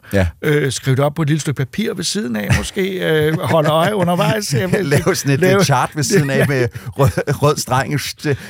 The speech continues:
Speaker 1: Ham der, han der. Og
Speaker 2: Jamen,
Speaker 1: den der.
Speaker 2: det vil jeg have behov for.
Speaker 1: Ja.
Speaker 2: Men, så, så det bliver ikke nogen varm anbefaling fra os. Monarch Legacy of Monsters på Apple Plus, at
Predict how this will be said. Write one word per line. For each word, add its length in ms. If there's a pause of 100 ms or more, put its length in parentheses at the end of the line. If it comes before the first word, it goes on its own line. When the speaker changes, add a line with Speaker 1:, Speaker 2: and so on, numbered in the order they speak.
Speaker 1:
Ham 160
der, 320
han 180
der. 140
Og 140
Speaker 2:
Jamen, 100
Speaker 1:
den 80
der. 60
Speaker 2:
det 120
vil 120
jeg 120
have 120
behov 280
for. 120
Speaker 1:
Ja. 60
Speaker 2:
Men, 320
så, 240
så 140
det 120
bliver 120
ikke 100
nogen 140
varm 220
anbefaling 540
fra 120
os. 220
Monarch 420
Legacy 340
of 120
Monsters 580
på 200
Apple 240
Plus, 360 (120)
at 120